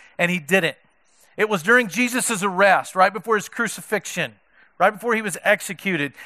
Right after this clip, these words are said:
And Peter one of the apostles was asked, "Do you believe, eh, or do you follow Jesus?" And he said no. He got asked a couple more times,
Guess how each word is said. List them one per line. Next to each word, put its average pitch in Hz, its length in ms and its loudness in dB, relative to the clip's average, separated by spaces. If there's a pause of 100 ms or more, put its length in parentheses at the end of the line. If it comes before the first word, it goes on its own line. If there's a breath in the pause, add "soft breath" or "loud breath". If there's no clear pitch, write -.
(120)
And 185 160 -2
Peter 233 560 2 (180 soft breath)
one 196 160 2
of 240 80 2
the 247 100 0
apostles 220 600 4
was 190 120 -4
asked, 165 360 4
"Do 160 80 -14
you 190 120 -6
believe, 180 420 0 (240 soft breath)
eh, 170 220 -2
or 170 60 -2
do 160 100 -8
you 185 140 -4
follow 196 340 8
Jesus?" 165 380 -8
And 156 120 -6
he 180 80 -4
said 180 260 -4
no. 165 260 2
He 165 60 -6
got 160 160 4
asked 170 240 2
a 156 40 -18
couple 220 280 2
more 185 160 -2
times, 160 380 2